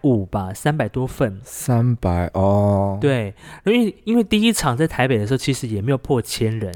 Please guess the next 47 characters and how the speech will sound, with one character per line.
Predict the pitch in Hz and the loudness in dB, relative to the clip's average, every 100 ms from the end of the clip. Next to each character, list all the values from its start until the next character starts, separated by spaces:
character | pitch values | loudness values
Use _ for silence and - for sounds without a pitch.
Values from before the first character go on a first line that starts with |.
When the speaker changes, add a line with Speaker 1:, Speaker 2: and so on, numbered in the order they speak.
| - | -12
Speaker 2:
是。 | - 101 | -6 0
Speaker 1:
所 | 180 | 0
以 | 165 - - | -2 -8 -10
那 | 233 254 | -2 0
个 | 180 | 2
时 | 147 | 2
候 | 170 | 2
呢， | 143 | 2
我 | 135 | 2
就 | 165 | 2
想 | 131 | 0
说， | 165 | 0
嗯， | 220 220 - - - - - | 0 0 -4 -16 -20 -14 -4
应 | 208 | 0
该 | 208 | 0
还 | 185 - 110 135 | -2 -2 -2 -2
好 | - 95 | -2 -4
吧， | - 101 | -6 -8
因 | 156 | -2
为 | 185 | 0
它 | 190 | 0
Speaker 2:
对。 | 147 | 0
Speaker 1:
表 | 135 | 0
定 | 165 | 0
活 | 160 127 | -2 -2
动 | 147 143 | -2 -4
是 | - 139 | -2 -4
从， | - 117 101 101 101 107 110 120 - | -2 -2 0 -2 -2 -4 -6 -8 -4
呃， | 120 110 | -2 0
五 | 139 | 0
点 | 170 120 | 0 -2
开 | - 135 | -4 -4
始， | 139 - 92 82 - | -4 -4 -6 -6 -2
Speaker 2:
嗯。 | 104 | 2
Speaker 1:
但 | 175 | 2
是 | 165 | 2
发 | - 151 151 151 - - | 2 2 2 -2 -16 -20
法 | - 110 | -6 -4
器 | 104 147 | -2 -2
的 | 127 | -2
时 | 117 | -2
间 | 120 123 | -2 -2
是 | 143 | -4
从 | - - 107 98 | -6 -2 -2 -2
Speaker 2:
是。 | 101 104 104 | -6 -10 -6
Speaker 1:
好 | 110 | -2
像 | 175 | -2